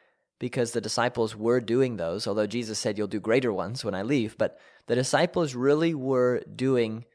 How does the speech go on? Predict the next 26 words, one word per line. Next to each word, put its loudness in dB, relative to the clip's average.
miracles 2
by 4
the 0
Spirit -2
during 2
his -8
ministry, -4
and -6
then -4
they 0
did -2
them 0
afterward. -2
But 8
maybe 4
it's 0
better 6
for 2
us 2
to -2
focus 2
on 2
the 0
Spirit's 2
work 0
internally -4